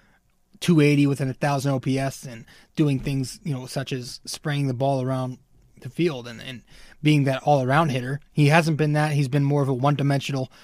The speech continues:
you know, that's pretty much it. All he does is hit home runs now. So he hasn't exactly lived up to the expectations on the field. He's been inconsistent at the plate,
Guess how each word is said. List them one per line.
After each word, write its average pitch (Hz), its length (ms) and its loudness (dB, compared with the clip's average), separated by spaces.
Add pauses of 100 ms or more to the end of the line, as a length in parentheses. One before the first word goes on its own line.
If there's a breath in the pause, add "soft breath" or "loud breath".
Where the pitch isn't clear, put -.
(800 loud breath)
you 175 100 -4
know, 147 320 -4
that's 151 220 0
pretty - 280 0
much 151 220 4
it. 180 80 4
All 139 160 2
he 139 80 2
does 131 200 0
is 120 60 -4
hit 139 140 6
home 131 200 2
runs 147 260 2
now. 120 280 -6 (380 loud breath)
So 143 140 -2
he 151 160 4
hasn't 170 280 2
exactly 147 420 -2
lived 143 240 0
up 147 120 -2
to 139 100 -12
the 143 100 -6
expectations 139 680 -4
on 139 140 -2
the 139 60 -4
field. 151 260 -4
He's 127 140 -2
been 135 180 -8
inconsistent 151 640 -2
at 135 120 -8
the - 80 -12
plate, 185 320 -6